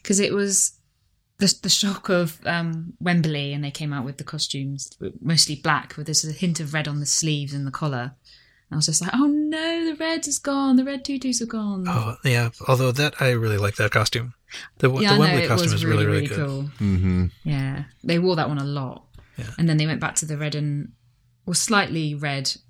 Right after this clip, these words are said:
Speaker 1: and black tutus for Tokyo Dome.
Speaker 3: Right.
Speaker 1: Night two.
Speaker 2: Yeah, those were sort of interesting because,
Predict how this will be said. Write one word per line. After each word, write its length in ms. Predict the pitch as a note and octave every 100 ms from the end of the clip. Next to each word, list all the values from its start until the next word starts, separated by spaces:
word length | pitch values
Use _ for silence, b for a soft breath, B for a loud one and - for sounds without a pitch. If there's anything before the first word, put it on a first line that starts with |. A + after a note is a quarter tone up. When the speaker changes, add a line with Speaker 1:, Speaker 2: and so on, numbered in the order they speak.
| -
Speaker 1:
and 160 | D#3 D3
black 220 | D3 -
tutus 380 | D3+ D3 C#3+ C3+
for 120 | C#3
Tokyo 340 | - C#3 C#3
Dome. 360 | C3 C3+ C3+ C#3+ - -
Speaker 3:
Right. 220 | F2+ E2+ - - _ _ _
Speaker 1:
Night 280 | E3 D3+ C3+ - -
two. 380 | D#3+ C#3 C3 C3 - _ _
Speaker 2:
Yeah, 140 | D3
those 160 | D#3 F#3
were 80 | G3
sort 160 | D3
of 60 | A#2
interesting 320 | G#2+ - A2
because, 500 | G#2+ - G#2+ G#2 -